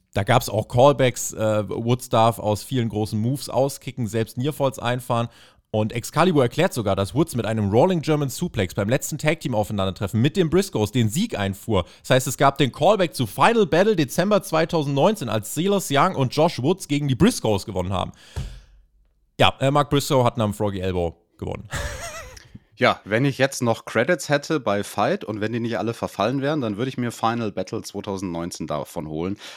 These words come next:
Speaker 2: Aber kann ich nicht, blöde Sache. Was habe ich hier gesehen? Redneck Kung Fu hat mir gut gefallen während dem Match. Da musste ich lachen bei diesen Sequenzen. Und ja,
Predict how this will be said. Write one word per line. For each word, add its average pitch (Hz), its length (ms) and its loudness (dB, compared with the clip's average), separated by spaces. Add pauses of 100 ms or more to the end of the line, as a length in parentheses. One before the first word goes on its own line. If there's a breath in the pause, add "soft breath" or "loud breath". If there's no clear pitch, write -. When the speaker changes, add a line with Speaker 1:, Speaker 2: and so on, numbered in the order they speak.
(120)
Speaker 2:
Aber 165 340 6
kann 120 300 0
ich 104 140 -6
nicht, 113 260 -6
blöde 123 300 0
Sache. 110 400 0 (240 loud breath)
Was 117 180 -2
habe 139 140 2
ich 131 60 -8
hier 135 140 -2
gesehen? 120 480 -2
Redneck 139 540 0
Kung 143 260 -2
Fu 156 340 -6
hat 131 200 -4
mir 120 100 -2
gut 123 240 -6
gefallen 123 380 -2
während 135 180 -2
dem 127 80 -4
Match. 143 260 -4
Da 107 100 -4
musste 113 220 -6
ich - 60 -12
lachen 139 300 -2
bei 120 100 -2
diesen 120 500 -6
Sequenzen. 113 680 -4 (540 loud breath)
Und 117 540 2
ja, 104 200 0